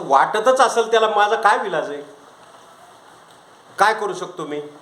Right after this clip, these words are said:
तसं जर तुम्हाला वाटायच लागलं तर? परंतु असं काही नाही. राजकारणामध्ये जेवढे कोणी म्हातारे आहेत, कोणत्याही पक्षाचे असू द्या, त्यांनी थोडं आत्मचिंतन करावं की आता बस झालं, आता खूप झालं. म्हणजे काहीतरी मर्यादा असते ना त्यालासुद्धा.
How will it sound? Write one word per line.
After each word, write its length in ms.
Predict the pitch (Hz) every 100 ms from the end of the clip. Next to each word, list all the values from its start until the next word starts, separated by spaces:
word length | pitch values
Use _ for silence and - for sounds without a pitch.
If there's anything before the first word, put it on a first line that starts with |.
| 156
तसं 160 | 160
जर 180 | 165 175
तुम्हाला 300 | 170 165 160
वाटायच 500 | 139 139 135 180 185
लागलं 300 | 165 143 139
तर? 220 | - 131 - - - - - - -
परंतु 300 | 151 180 185
असं 240 | 160 160
काही 220 | 196 226
नाही. 220 | 269 175 170 - - - - - - -
राजकारणामध्ये 840 | 135 143 170 180 175 180 175 175 214
जेवढे 420 | 156 156 156 226
कोणी 280 | 254 254 262
म्हातारे 460 | 226 208 226 202
आहेत, 240 | 175 165 131 - - -
कोणत्याही 360 | 139 135 202
पक्षाचे 460 | - 220 - 180 165
असू 220 | 135 -
द्या, 140 | 104 87 - - -
त्यांनी 260 | 165 208
थोडं 220 | 226 214 220
आत्मचिंतन 600 | 202 208 220 220 214 220
करावं 520 | - 214 214 180 170
की 100 | 170
आता 380 | 165 180 175 - - - - 160
बस 80 |
झालं, 280 | 226 214 202
आता 300 | 160 147 143 - - - - - - - -
खूप 180 | 208 220
झालं. 280 | 156 127 117
म्हणजे 800 | 120 - - - - - 170 175
काहीतरी 360 | 185 233 262 247
मर्यादा 460 | 190 220 240 226
असते 260 | 196 - 165
ना 140 | 262
त्यालासुद्धा. 600 | - 165 147 135 117 104